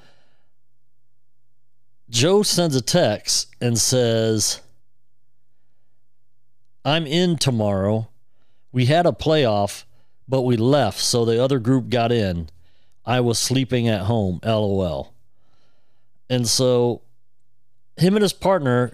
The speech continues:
got into a playoff. Now, granted, they were the first group out for the, the first tee time out. And so they were gonna have to, after they finished, they would have to wait until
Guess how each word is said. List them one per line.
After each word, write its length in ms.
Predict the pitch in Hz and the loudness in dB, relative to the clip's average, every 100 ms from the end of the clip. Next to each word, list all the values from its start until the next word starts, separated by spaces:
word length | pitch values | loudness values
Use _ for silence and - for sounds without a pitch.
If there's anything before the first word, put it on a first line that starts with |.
| 120 | -4
got 200 | 131 143 | 0 2
into 200 | 147 147 | 2 2
a 60 | 107 | 0
playoff. 400 | 147 127 98 117 | 0 2 0 0
Now, 280 | 127 113 | 0 0
granted, 460 | 98 160 190 107 92 | -2 0 0 0 0
they 100 | 151 | 2
were 100 | 160 | 2
the 80 | 123 | 0
first 560 | - 156 151 - 113 | 0 0 0 -2 -6
group 320 | 101 120 135 - | -2 0 0 -2
out 320 | 113 92 - - - | -2 -2 -6 -14 -20
for 220 | - - 104 | -10 -6 -4
the, 380 | 92 107 101 | -4 -2 -2
the 60 | 92 | -4
first 340 | - 135 - | -4 -2 -2
tee 100 | 135 | -2
time 300 | 113 104 90 | -2 -2 -2
out. 220 | 85 76 - - - - - - | -6 -8 -14 -20 -20 -20 -20 -10
And 240 | - 117 110 | -4 -2 0
so 180 | 143 131 | 0 0
they 140 | 156 | 0
were 100 | 160 | 0
gonna 160 | 151 139 | 0 0
have 240 | 139 - | 0 0
to, 420 | 135 117 107 104 - - | 0 0 0 -4 -10 -6
after 220 | 123 120 127 | -4 -2 0
they 120 | 131 | -2
finished, 480 | - 160 120 113 - | 0 0 0 -2 -2
they 120 | 120 | 0
would 100 | 120 | 0
have 100 | 113 | -2
to 60 | 113 | 0
wait 220 | 117 95 | -2 -2
until 500 | 107 - 113 104 | -4 -2 0 0